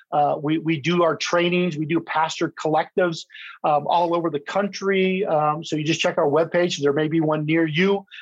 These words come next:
where we bring in pastors together and kinda just giving them all the information that they need, trying to help them fulfill that area that God's called them to, and that is to mobilize their people simply to live on mission. So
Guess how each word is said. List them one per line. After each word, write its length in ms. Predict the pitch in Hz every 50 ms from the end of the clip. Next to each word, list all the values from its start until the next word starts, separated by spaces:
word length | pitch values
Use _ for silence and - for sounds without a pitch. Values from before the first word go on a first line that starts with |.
| - - -
where 360 | 160 156 151 151 143 135 - - _ _ _ _ - _ -
we 140 | 156 160
bring 200 | 143 160 170 165
in 80 | 156 143
pastors 480 | - - 151 160 170 160 - 196 180 -
together 500 | 196 165 143 165 160 156 151 160 156 156
and 220 | 143 156 147 139
kinda 280 | - 160 160 156 147 143
just 320 | 131 151 151 147 - - _ - - _ _ _ - 135
giving 260 | 127 175 175 156 165 160
them 160 | 165 156 156
all 260 | - 170 165 170 175
the 140 | 170 190 180
information 540 | 170 160 - 185 160 160 156 156 - 156 151
that 140 | 147 139
they 120 | 156 156 156
need, 360 | 151 151 151 147 147 139 143 - - _ _
trying 220 | - 156 156 156
to 100 | 156 151
help 400 | 135 127 - 175 190 196 - -
them 460 | - 185 185 170 156 147 147 147 143 - _ _ - - - _ _ -
fulfill 680 | 160 143 147 - _ 180 175 170 170 160 156 151 156 151
that 260 | 156 147 147 147 - _
area 600 | 180 175 175 185 190 180 160 147 143 139 135 - - _ _ _ -
that 160 | 160 156 -
God's 260 | 156 151 151 151 -
called 280 | - - 156 147 139 143
them 200 | 156 160 170 160 -
to, 260 | - 139 131 131 135
and 180 | 143 143 143 151
that 140 | 151 151 151
is 100 | 147 143
to 100 | - 147
mobilize 500 | 139 139 147 156 151 156 151 151 151 143
their 100 | 151 156
people 340 | 160 - 156 143 143 147 147
simply 580 | 139 - - 165 156 147 - 151 151 147 151 - -
to 80 | 143
live 220 | 139 143 147 143 147
on 140 | 143 139
mission. 300 | 139 139 131 - - - - _ _
So 300 | - - 151 139 127